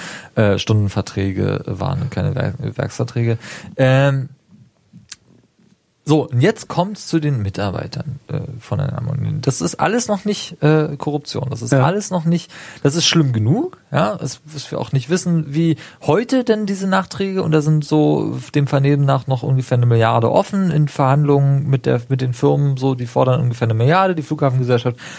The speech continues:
Speaker 1: äh, hat irgendwie insgesamt das Angebot, äh, von drei Millionen als Volumen für diese Nachträge. Also da irgendwo dazwischen wird man
Speaker 2: Zwischen
Speaker 1: sich ein-
Speaker 2: drei Millionen und einer Milliarde.
Speaker 1: Ja, wird man sich, oder über eine Milliarde. Das hat die, der R B B zweitausenddreizehn schon aufgedeckt. Ich glaub, das haben wir bestimmt doch schon mal erwähnt haben irgendwo.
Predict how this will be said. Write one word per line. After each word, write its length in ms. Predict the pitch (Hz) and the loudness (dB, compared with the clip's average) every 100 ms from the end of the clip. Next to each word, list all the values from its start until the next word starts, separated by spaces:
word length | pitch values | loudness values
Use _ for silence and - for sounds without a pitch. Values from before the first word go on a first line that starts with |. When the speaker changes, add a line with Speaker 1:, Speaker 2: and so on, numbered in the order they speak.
| - - 123 | -18 -4 2
Speaker 1:
äh, 360 | 127 - 120 | 2 2 0
hat 180 | 120 123 | 2 2
irgendwie 460 | 123 117 120 113 110 - - | 2 0 2 0 0 -10 -4
insgesamt 540 | - 143 - 127 120 120 | 0 2 4 4 4 2
das 160 | 113 113 - - | -2 -6 -10 -2
Angebot, 680 | 127 127 117 117 117 - - | 0 2 2 2 2 -2 -4
äh, 120 | 113 | -4
von 200 | - 113 | -2 -2
drei 160 | 104 107 | 0 2
Millionen 380 | 110 156 190 | 4 4 4
als 200 | 175 160 | 2 0
Volumen 640 | 165 156 156 160 156 143 123 | 0 2 4 4 4 2 -2
für 160 | 147 | -4
diese 200 | 135 131 | -2 -2
Nachträge. 600 | 127 123 120 127 123 120 | 0 0 0 0 2 2
Also 140 | 120 104 | 2 0
da 100 | 104 | 0
irgendwo 380 | 139 151 139 131 | 2 2 2 2
dazwischen 540 | 117 - 139 147 127 123 | 2 0 -2 -2 -4 -6
wird 0 | |
man 100 | 131 | -2
Speaker 2:
Zwischen 180 | 135 123 | 2 4
Speaker 1:
sich 120 | 135 | 4
ein- 100 | 135 | 6
Speaker 2:
drei 60 | 165 | 6
Millionen 380 | 139 147 175 | 6 6 6
und 100 | 156 | 4
einer 220 | 143 147 143 | 4 4 6
Milliarde. 380 | 135 123 123 123 | 6 6 6 4
Speaker 1:
Ja, 40 | |
wird 140 | 104 | 2
man 160 | 143 139 | 2 2
sich, 220 | 139 - - | 0 -4 -2
oder 180 | 120 117 | 0 0
über 240 | 156 147 | 2 2
eine 80 | 123 | 4
Milliarde. 260 | 110 104 101 | 2 2 2
Das 120 | 110 | 0
hat 100 | 113 | 0
die, 240 | 117 104 | 0 0
der 160 | 104 117 110 107 | 0 2 4 4
R 100 | - | 2
B 100 | 107 | 0
B 200 | 104 113 | 2 2
zweitausenddreizehn 720 | 113 - 101 98 101 117 - 104 | 2 2 0 0 -2 -2 -4 -6
schon 220 | - 98 | -4 -2
aufgedeckt. 720 | 95 - - 104 101 104 107 | -2 -4 -4 -4 -2 -2 -4
Ich 80 | 104 | -2
glaub, 180 | 104 | -4
das 160 | 104 - | -4 -6
haben 200 | 104 98 | -4 -2
wir 80 | 95 | -2
bestimmt 400 | 92 98 - - | -4 -6 -8 -10
doch 60 | 104 | -8
schon 140 | - | -4
mal 80 | 101 | -4
erwähnt 280 | 101 - 110 | -4 -6 -6
haben 160 | - | -6
irgendwo. 320 | 135 110 - | -6 -8 -8